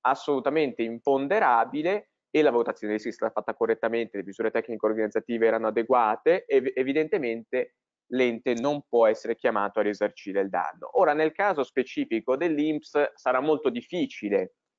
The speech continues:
che, eh, qualcuno richieda un risarcimento, perché la quantità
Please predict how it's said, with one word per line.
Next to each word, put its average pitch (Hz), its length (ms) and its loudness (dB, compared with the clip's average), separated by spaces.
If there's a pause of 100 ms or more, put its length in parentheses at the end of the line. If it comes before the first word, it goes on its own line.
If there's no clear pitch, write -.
(360)
che, 127 400 4
eh, 110 200 4
qualcuno 127 540 0
richieda 110 480 0
un 104 120 -4
risarcimento, 101 920 -6
perché 120 380 2
la 113 220 2
quantità 143 840 -2